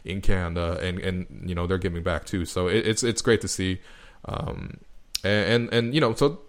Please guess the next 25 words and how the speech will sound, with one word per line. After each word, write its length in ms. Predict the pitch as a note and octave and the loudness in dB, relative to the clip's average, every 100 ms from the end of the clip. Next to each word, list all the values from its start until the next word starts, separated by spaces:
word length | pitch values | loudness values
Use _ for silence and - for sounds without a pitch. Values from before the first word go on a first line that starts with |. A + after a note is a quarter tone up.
| - | 0
that 100 | E3+ | 4
does 160 | F#3+ F#3+ | 4 6
it 40 | |
for 80 | F#3+ | 4
today's 260 | F#3 F3+ D#3 | 4 4 6
update. 460 | D#3 E3 D#3+ D#3+ | 4 4 2 0
Please, 420 | - E3 D#3+ D3+ A#2 | 2 4 4 2 4
uh, 220 | A#2 A#2 | 6 6
listen 260 | B2+ B2+ C3 | 6 4 0
to 80 | |
the 60 | G#2+ | 2
weekly 260 | A#2+ C3+ C3+ | 2 4 4
podcast 600 | C3 C3 C3+ B2 - G2 | 6 6 6 4 2 -2
this 200 | A2 A2+ | -2 0
week 200 | A#2+ - | -2 -2
where 520 | F#2+ G2+ G2 F#2+ - | -2 2 2 0 0
I 240 | G2 G2 | 0 0
created 320 | G2+ A#2 G#2+ | 2 2 4
a 40 | G2+ | 2
report 380 | F#2+ - F#3+ F3 | 0 4 2 6
card 340 | D3 B2+ B2 | 8 8 6
for 200 | - - | 0 4
every 180 | A2+ G#2+ | 4 6
Raptors 480 | G2 G2+ - F2+ - | 6 4 2 -4 2
player 440 | A#2 A#2+ A#2 A#2 | 8 10 10 6